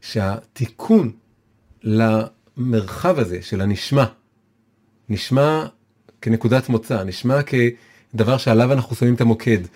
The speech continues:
נשמה כדבר שאותו אנחנו מעודדים ומטפחים, כמו למשל בכל השיעורים כאן שלי, ובכל מה ש-, כל מי שלמד חסידות באמת בצורה פנימית, אז התיקון לכל הדבר הזה זה באמת לתפור את זה משני הכיוונים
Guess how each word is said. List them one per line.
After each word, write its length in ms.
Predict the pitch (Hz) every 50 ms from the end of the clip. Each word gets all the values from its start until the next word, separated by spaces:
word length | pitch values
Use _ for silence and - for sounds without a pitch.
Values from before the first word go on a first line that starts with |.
| - _ _ _ _ _ -
נשמה 460 | 104 95 - - 127 131 139 147 147
כדבר 280 | - 113 117 113 131
שאותו 340 | 120 - 120 110 - - 131
אנחנו 240 | 135 131 - - 120
מעודדים 440 | 117 117 113 107 110 101 120 123 135
ומטפחים, 520 | 123 117 113 - 113 - - 131 135 143
כמו 220 | 143 - - 151 151
למשל 260 | 151 156 147 - 147
בכל 220 | 156 165 - 180
השיעורים 380 | 180 180 - 175 175 175 185 180
כאן 140 | 175 180 170
שלי, 300 | - 190 180 196 202 185 - _ _ _ _ _ _ _ _ _ -
ובכל 340 | 143 143 143 139 - 226 285
מה 60 | 269
ש-, 120 | - - - 113 107 107 - _ _ _ _ _ -
כל 120 | - 180
מי 80 | 208 -
שלמד 280 | - 139 123 120 113
חסידות 420 | - - 113 - 120 104 117 110 104
באמת 300 | 104 104 107 107 107 -
בצורה 340 | 107 - - 110 98 98
פנימית, 420 | - - 107 92 90 95 143 - - _ _ _ _ _ _ _ _ _ _ _ _ _ _ _ _ _ -
אז 320 | 120 120 120 113 117 143 - _ _ _ _ _ _ _ _ _ _ _ _ _ -
התיקון 540 | 110 113 - - 117 - - - 226 254
לכל 200 | 247 220 214 202
הדבר 320 | 190 175 175 160 180 180 190
הזה 120 | 196 190
זה 100 | 156 127
באמת 320 | 107 104 110 139 147 - 131
לתפור 680 | 113 107 - - - - - - 175 180 175 180 190
את 100 | 175 175
זה 120 | 214 214
משני 340 | 185 143 - - - 156 185
הכיוונים 640 | 240 - - 220 170 147 156 156 180 202 156 123